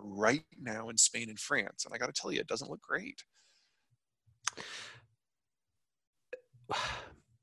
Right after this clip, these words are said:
Speaker 2: I wanna almost zoom out from here.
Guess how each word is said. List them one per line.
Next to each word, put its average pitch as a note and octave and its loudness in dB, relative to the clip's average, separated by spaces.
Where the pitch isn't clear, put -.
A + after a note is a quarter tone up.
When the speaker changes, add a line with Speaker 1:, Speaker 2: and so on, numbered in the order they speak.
Speaker 2:
I C#3+ 8
wanna G3 10
almost B2 8
zoom A2 6
out G2+ 4
from G2+ 0
here. F#2+ 4